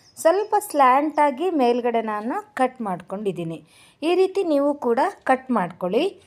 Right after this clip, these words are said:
ವಿಡಿಯೋ ನೋಡ್ತಿದ್ರೆ ನಿಮಗೆ ಕ್ಲಿಯರ್ ಆಗಿ ಗೊತ್ತಾಗುತ್ತೆ. ನೀವು ನೋಡ್ತಿರ್ಬೋದು, ಇವಾಗ ಇದನ್ನ ಕಟ್ ಮಾಡ್ಕೊಂಡಿದ್ದೀನಿ. ನಂತರ ನಿಮಗೆ ಬೇಕಾದಂತಹ,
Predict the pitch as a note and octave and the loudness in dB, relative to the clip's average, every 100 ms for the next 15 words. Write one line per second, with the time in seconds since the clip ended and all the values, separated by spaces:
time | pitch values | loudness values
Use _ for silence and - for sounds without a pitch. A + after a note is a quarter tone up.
0 | _ - B3+ B3 C#4 F#4 E4+ D#4+ C#4 D4 | _ -2 0 4 4 4 0 -2 -2 0
1 | D4 C#4 C4+ E4 F4+ C#4+ C4+ C4 C4 B3+ | 2 0 0 0 0 -2 2 4 4 2
2 | A#3+ D#4+ D#4+ G#3+ G#3+ G3+ F3 E3+ G#3+ C4 | 2 -2 -2 -2 0 0 -2 -6 -4 -4
3 | F4 - _ _ _ _ _ _ - - | -4 -14 _ _ _ _ _ _ -20 -20
4 | - - D#4 D#4 F4+ F#4 F4+ C4 C4+ C4 | -12 -2 0 2 0 0 -4 0 0 2
5 | A#3+ A3+ A3+ C4 A#3+ A3+ A#3+ A#3+ G#3 G3+ | 2 2 4 4 4 2 0 0 0 0
6 | B3 A#3+ A3 G3 F#3 F#3 G#3 D4 - G#3 | -4 -2 -4 -4 -4 -4 -4 -6 -6 -2
7 | B3+ D4 - D#3+ D#3 G#3 D4 - - _ | -2 -2 -2 -2 0 -2 -4 -10 -20 _
8 | - C#4 F4+ F4 F#4+ A#3+ A#3 A#3 A#3+ A#3 | -2 0 2 2 4 6 4 6 4 6
9 | G3 F#3+ F#3+ | 2 0 0